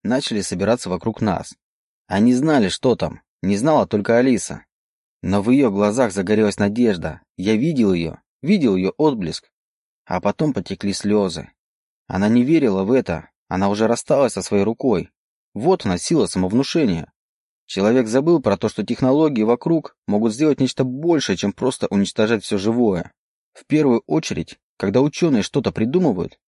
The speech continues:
они пытаются приумножить комфорт человека,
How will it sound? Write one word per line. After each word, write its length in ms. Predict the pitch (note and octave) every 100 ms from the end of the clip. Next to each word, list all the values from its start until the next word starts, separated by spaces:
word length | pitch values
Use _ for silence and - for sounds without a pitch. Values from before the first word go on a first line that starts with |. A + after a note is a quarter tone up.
| _
они 180 | - G2+
пытаются 540 | - C3 D#3+ C3+ -
приумножить 460 | F2+ A2+ C#3+ C#3+ -
комфорт 460 | A#2+ B2 - D3+ -
человека, 640 | A2 B2 C#3 A#2 -